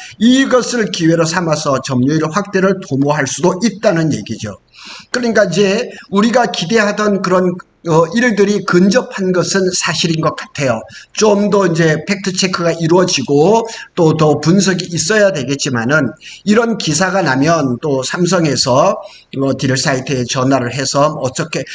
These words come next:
그러나 이게 긍정적인 보도니까, 긍정적인 보도니까. 그다음에 이 기사를 쓴 기자는 얼마 전에는 삼성전자 원시 디램을 한번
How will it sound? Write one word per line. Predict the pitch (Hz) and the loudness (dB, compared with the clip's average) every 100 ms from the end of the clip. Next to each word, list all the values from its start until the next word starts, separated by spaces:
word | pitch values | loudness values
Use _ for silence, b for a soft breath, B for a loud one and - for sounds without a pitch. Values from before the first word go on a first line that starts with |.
| B | B
그러나 | 233 247 220 | 0 2 2
이게 | 196 208 | 2 2
긍정적인 | 202 269 254 240 226 190 196 | 2 0 2 2 2 2 0
보도니까, | 180 147 180 160 117 - 135 135 110 107 | 0 2 2 4 2 2 2 2 -2 -6
긍정적인 | - 151 156 147 147 139 135 | -4 -2 0 0 0 0 0
보도니까. | 131 127 127 110 135 170 196 B - | 0 0 -2 -2 0 -2 -2 B -4
그다음에 | 196 190 196 | 0 2 2
이 | 220 233 | 2 0
기사를 | - 160 160 165 170 | 0 0 2 2 0
쓴 | 165 226 185 | 2 2 2
기자는 | 139 127 147 139 208 147 104 - B B | 0 0 2 2 2 0 -4 -10 B B
얼마 | - 208 240 | 0 2 2
전에는 | 175 170 139 135 208 147 110 B B | 0 0 2 2 2 0 -4 B B
삼성전자 | - 226 240 220 202 170 180 208 196 170 | -4 0 2 2 2 4 2 2 0 0
원시 | 139 175 233 - 247 226 196 | 2 2 2 0 -2 0 0
디램을 | 165 165 151 202 185 135 | 2 2 4 4 2 0
한번 | - 147 160 160 | -2 0 2 2